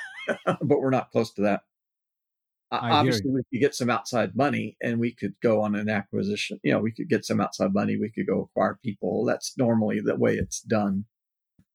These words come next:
Speaker 1: Uh,
Speaker 2: Yeah. But I mean, remarkable the fact that you guys were able to, uh, really bring this from nothing,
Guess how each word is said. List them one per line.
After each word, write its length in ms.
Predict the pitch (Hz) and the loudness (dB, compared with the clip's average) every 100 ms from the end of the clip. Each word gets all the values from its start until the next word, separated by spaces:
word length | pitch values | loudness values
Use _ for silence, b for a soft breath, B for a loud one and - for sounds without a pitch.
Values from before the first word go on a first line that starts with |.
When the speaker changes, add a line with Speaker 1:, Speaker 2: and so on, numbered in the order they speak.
| _ - - | _ -20 -14
Speaker 1:
Uh, 260 | 107 104 - | -12 -10 -10
Speaker 2:
Yeah. 160 | 87 85 _ _ _ - | -10 -16 _ _ _ -6
But 120 | 120 | -2
I 20 | |
mean, 160 | 120 113 | 0 0
remarkable 640 | 117 127 196 - 139 123 | 2 4 4 4 2 2
the 100 | 113 | 0
fact 280 | - 123 - | 0 -2 -2
that 80 | 117 | -4
you 140 | 113 | -2
guys 320 | 120 113 107 | 0 -2 -2
were 100 | 117 | -2
able 220 | 113 110 104 | 0 0 0
to, 220 | 113 104 | 0 2
uh, 220 | 101 98 101 | 2 0 0
really 280 | 110 117 107 | 2 4 4
bring 320 | 98 113 113 | 4 4 4
this 180 | 107 - | 2 0
from 300 | - 104 104 | 0 2 4
nothing, 520 | 110 107 110 95 | 4 2 0 -2